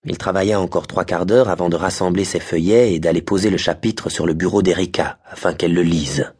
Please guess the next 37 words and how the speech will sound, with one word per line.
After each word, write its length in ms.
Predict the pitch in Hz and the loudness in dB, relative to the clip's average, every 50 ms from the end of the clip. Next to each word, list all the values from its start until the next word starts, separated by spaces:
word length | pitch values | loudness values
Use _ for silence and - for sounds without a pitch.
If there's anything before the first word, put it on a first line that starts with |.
| _ _ _ _ _ _ _ _ _ _ _ _ _ _ _ _ _ _ _ _ _ _ - | _ _ _ _ _ _ _ _ _ _ _ _ _ _ _ _ _ _ _ _ _ _ -2
Dag 120 | - - | -2 0
Svensson 440 | 104 104 113 120 117 - - 175 165 | 2 2 2 2 2 4 4 4 4
avait 160 | 123 107 101 | 4 2 2
promis 280 | - - 120 120 135 139 | 2 2 2 4 4 4
de 120 | 113 101 | 4 4
mêler 340 | 95 98 107 110 107 123 131 | 4 4 4 4 6 6 6
la 100 | 110 92 | 6 6
version 360 | 87 95 90 - - 101 92 | 4 2 0 0 0 -2 -2
finale 380 | 87 - 110 110 113 113 110 95 | -2 0 2 2 4 4 4 2
des 100 | 90 85 | 0 -2
trois 160 | - - 92 | 0 -2 -2
chapitres 480 | 90 - 92 85 - 101 95 - - 85 | 0 0 -2 -2 -2 -4 -6 -4 -6 -4
restants 440 | 82 92 92 - - - 143 156 156 - - - - - - - | -2 -2 -4 -4 -2 0 0 0 0 -4 -10 -14 -14 -16 -16 -4
le 120 | - 95 98 | 0 2 4
lendemain 340 | 107 110 113 113 113 113 | 4 6 6 4 4 4
matin, 500 | 110 110 104 - 104 - 92 85 78 73 - _ _ _ _ - | 4 2 0 0 0 0 0 0 0 -2 -6 _ _ _ _ -10
ce 60 | - | -8
qui 180 | - - 82 | -6 -4 -2
donnerait 360 | 76 82 85 85 85 104 104 90 | 0 0 2 2 4 4 4 4
à 80 | 82 | 4
Michael 400 | 85 82 80 - 92 101 113 120 | 2 0 0 2 4 6 6 6
la 100 | 113 92 | 6 4
possibilité 580 | - - 90 - - 87 90 87 90 - - 117 | 2 0 -4 -2 -2 -2 -2 -2 0 2 2 2
de 100 | 110 85 | 4 2
les 100 | 82 82 | 0 0
relire 400 | - 87 87 90 104 123 123 120 | 0 0 2 4 4 2 2 2
pendant 200 | - 85 87 85 | 0 0 0 0
le 60 | 87 | -2
week-end. 420 | 87 90 92 - 92 80 76 76 76 76 - - _ _ _ _ _ _ _ _ _ _ _ _ _ _ _ _ _ _ _ - | -2 -4 -2 -2 -2 -2 0 -2 -4 -6 -6 -8 _ _ _ _ _ _ _ _ _ _ _ _ _ _ _ _ _ _ _ -2
Une 120 | - 107 104 | 2 2 4
réunion 480 | 101 123 123 120 127 139 156 165 139 | 6 6 6 8 8 6 6 6 6
était 180 | 101 95 - 98 | 4 2 0 -2
programmée 420 | - - 107 101 110 113 123 139 | 2 2 2 2 4 4 4 4
le 100 | 135 107 | 4 4
mardi 420 | 95 104 107 104 120 117 123 131 117 | 4 2 2 2 0 0 2 4 2
après 240 | 92 - - 104 95 | 2 2 0 -2 0
Pâques, 480 | - 110 95 87 80 - - - - | 0 0 0 0 0 -4 -8 -16 -18